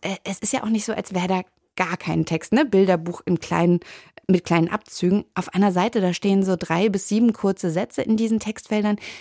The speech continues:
Den Illustrationen lassen die aber wirklich den Vordergrund. Und das haben die auch verdient. Einerseits sind die echt ein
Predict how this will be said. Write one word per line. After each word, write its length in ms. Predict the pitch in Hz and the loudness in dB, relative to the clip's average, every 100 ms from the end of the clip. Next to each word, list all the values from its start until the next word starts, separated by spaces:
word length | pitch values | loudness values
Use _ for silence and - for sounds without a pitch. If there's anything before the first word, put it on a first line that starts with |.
| - - | -20 2
Den 160 | 208 214 | 4 4
Illustrationen 720 | 208 214 - 196 - 226 254 | 2 0 -2 -6 -2 0 2
lassen 280 | 214 196 233 | 0 0 -2
die 160 | 214 - | -2 -2
aber 220 | 190 175 | -2 0
wirklich 360 | 196 - - - _ - | -2 -2 -8 -10 _ 2
den 160 | 190 202 | 4 4
Vordergrund. 760 | - 165 180 190 175 185 170 | 2 2 4 2 0 -2 -4
Und 100 | 180 | -4
das 140 | 185 175 | -4 2
haben 160 | 220 | 2
die 100 | 226 | 2
auch 120 | 165 | -2
verdient. 500 | - 165 165 269 - | -6 -6 0 0 0
Einerseits 420 | 160 175 170 170 - | 2 2 2 0 0
sind 160 | 185 | 0
die 160 | 196 190 - - - | 2 0 -4 -20 -2
echt 240 | 202 - | -2 0
ein 140 | 185 | 2